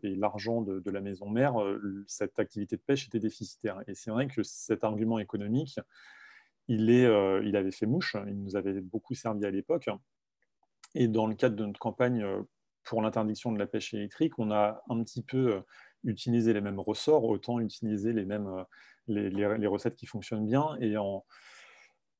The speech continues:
en, c'était en quelle année ? C'était en deux mille dix-huit, en, fin deux mille dix-huit, Laetitia, qu'on avait, euh, finalement réussi à obtenir la liste des bénéficiaires, euh, des, euh, des subventions européennes allouées aux pêcheurs néerlandais. On avait démontré que la pêche électrique,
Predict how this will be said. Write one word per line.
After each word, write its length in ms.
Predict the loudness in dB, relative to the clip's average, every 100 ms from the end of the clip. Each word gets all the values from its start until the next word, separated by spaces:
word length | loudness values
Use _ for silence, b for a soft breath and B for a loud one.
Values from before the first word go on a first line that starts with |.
| _ 0
en, 760 | 4 6 6 4 4 2 0 -2 -4 -6
c'était 240 | -4 -2
en 120 | -2
quelle 260 | 0 4 6
année ? 200 | 6 4
C'était 260 | 0 -4
en 300 | -2 0 0
deux 260 | -4 -2 2
mille 240 | 4 2
dix-huit, 400 | 2 0 0 0
en, 140 | -2 -4
fin 200 | 0 2
deux 100 | 2
mille 140 | 2
dix-huit, 380 | 0 0 -2 -4
Laetitia, 400 | -8 -10 0 2
qu'on 200 | 2 -2
avait, 200 | 0 2
euh, 800 | 2 2 0 -2 -4 -6 -8 -12 _ _
finalement 500 | -12 -2 2 6 6
réussi 420 | 6 4 4 0 2
à 60 |
obtenir 500 | 2 0 0 4 4
la 180 | 2 2
liste 340 | 0 -2 -2 -4
des 160 | -2
bénéficiaires, 880 | 0 0 0 -4 -4 4 4 4 0
euh, 60 | -2 -4
des, 160 | -4 -2
euh, 320 | 0 0 -2
des 160 | -6 -10
subventions 720 | -10 -6 -4 -4 -2 -2 -2
européennes 520 | 0 0 2 2 2
allouées 260 | 0 0 0
aux 140 | 0
pêcheurs 440 | -4 -6 -2 -2 -2
néerlandais. 480 | -2 -2 0 4 2
On 120 | 2
avait 200 | 0 -2
démontré 420 | -2 -4 -2 0
que 140 | 0 0
la 100 | -2
pêche 260 | -2 -6
électrique, 520 | -6 -6 -2 -4 -4